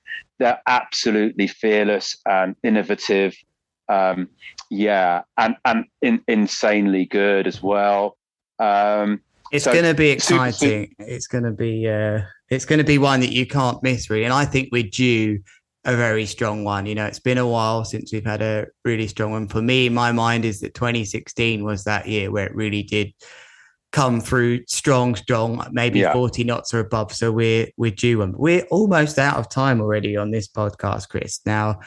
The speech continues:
Speaker 1: So just,
Speaker 2: I
Speaker 1: just, just let me wrap up about the, what, uh, well, I feel what, what makes cota unique and, and the judging and, and the criteria is that what, what cota is, is it's kind of the ultimate big air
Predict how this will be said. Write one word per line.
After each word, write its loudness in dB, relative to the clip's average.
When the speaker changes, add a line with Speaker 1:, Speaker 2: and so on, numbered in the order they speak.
Speaker 1:
So 2
just, 0
Speaker 2:
I -14
Speaker 1:
just, 0
just -2
let 2
me 0
wrap 0
up 0
about 0
the, 0
what, 0
uh, 0
well, 0
I 0
feel 2
what, -2
what -2
makes 0
cota 0
unique 2
and, 0
and 2
the 0
judging 0
and, -2
and 0
the -2
criteria 0
is 0
that 2
what, 2
what -2
cota 0
is, 2
is -2
it's 0
kind 0
of -4
the 2
ultimate 0
big 0
air 2